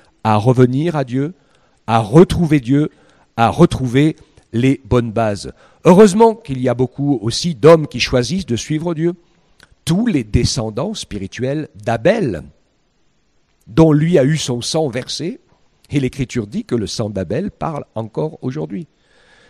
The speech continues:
Combien d'innocents encore aujourd'hui sont tués,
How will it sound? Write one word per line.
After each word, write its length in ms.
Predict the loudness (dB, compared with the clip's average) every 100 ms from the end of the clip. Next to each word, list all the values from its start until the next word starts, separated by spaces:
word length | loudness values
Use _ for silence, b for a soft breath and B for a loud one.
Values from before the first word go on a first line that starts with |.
| b
Combien 400 | 4 4 4 2
d'innocents 680 | 2 -2 0 -2 -4 -6 -8 -10
encore 460 | -10 -6 -6 -6 -4
aujourd'hui 520 | -4 -4 -4 -6 -8 b b b b -6
sont 240 | -2 -2
tués, 520 | 0 0 2 0 -4